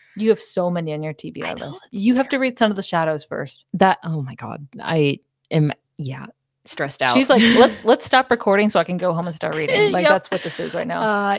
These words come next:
Speaker 2: yeah, the one where the guy fakes his own death and lives his actual life.
Speaker 1: Oh.
Speaker 2: I'll read that one,
Speaker 1: No,
Speaker 2: and
Speaker 1: no,
Speaker 2: then I'll
Speaker 1: no.
Speaker 2: be
Speaker 1: We have to do that one for the pod.
Speaker 2: Oh, okay. So, mm, but I won't read it right now.
Speaker 1: Mm-hmm.
Speaker 2: <laughs> Uh,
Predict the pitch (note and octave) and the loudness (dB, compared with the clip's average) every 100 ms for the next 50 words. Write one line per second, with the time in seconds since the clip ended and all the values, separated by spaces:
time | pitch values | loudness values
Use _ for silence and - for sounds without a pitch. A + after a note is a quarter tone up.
0 | - D#3 - B3 C#4+ D#4+ D4 C4 B3+ B3 | 0 -2 0 2 2 2 0 4 4 4
1 | A#3 A3+ A3+ A3 A3+ A3+ A3 G#3+ G3 F3+ | 4 4 4 4 0 -2 -4 -2 0 2
2 | D3 - - E3+ D#3+ D#3 D3 E3+ D#3+ F3 | 0 -2 -12 -8 -6 -8 -4 -4 -2 -2
3 | E3 E3 D#4+ D#4+ F4 E4 F#3 G3+ A3+ C4+ | 0 2 4 4 4 4 2 2 0 0
4 | G#3+ G#3 G3+ G3+ D#4+ G#3 G#3 G#3 G#3 G3 | 2 2 2 2 2 2 4 2 0 -6
5 | - _ A#3 A#3+ C#4 C4+ A#3 A#3+ A3+ G#3 | -12 _ -10 -6 -6 -6 -10 -4 -2 -4
6 | - E3 - D#3 - _ - C4+ E4 E4+ | -8 -14 -6 -6 -8 _ 0 8 8 8
7 | A#3+ - G3+ D3+ E3 - F#3 F3 F#3+ F#3 | 4 -2 -4 -6 -8 -14 -12 -12 -12 -14
8 | E3 _ _ A3 A3+ G#3+ G#3 G#3 A#3+ C4 | -16 _ _ -18 -16 -14 -16 -14 -6 -2
9 | D4 A#3 G#3+ B3+ D4+ F4 - D#4+ A#4 A#4 | -2 -2 -4 -4 -4 -4 -6 -4 -2 2
10 | G#4 G#4+ F4+ - B4 G4+ G#4+ - - F#4+ | 2 4 2 6 4 4 0 -2 -14 -10
11 | G4 F#4 F4 _ G#3 G3+ F#3+ | -4 -2 -2 _ 0 0 0